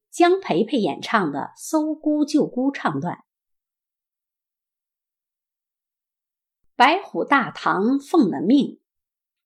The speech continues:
都只为救孤儿舍亲生，连累了年迈苍苍受苦刑。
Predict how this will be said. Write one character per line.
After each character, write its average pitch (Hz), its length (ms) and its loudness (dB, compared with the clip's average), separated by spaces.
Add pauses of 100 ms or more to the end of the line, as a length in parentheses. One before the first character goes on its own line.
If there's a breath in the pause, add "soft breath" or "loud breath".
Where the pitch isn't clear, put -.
都 381 220 4
只 175 180 -2
为 185 340 2
救 277 300 4
孤 339 320 2
儿 170 420 0 (220)
舍 - 440 -2
亲 262 380 2
生， 240 420 -2 (540)
连 196 300 4
累 262 120 8
了 185 140 2
年 175 240 2
迈 262 300 6
苍 262 340 0
苍 247 340 0
受 320 320 -2
苦 - 240 -14
刑。 170 520 -6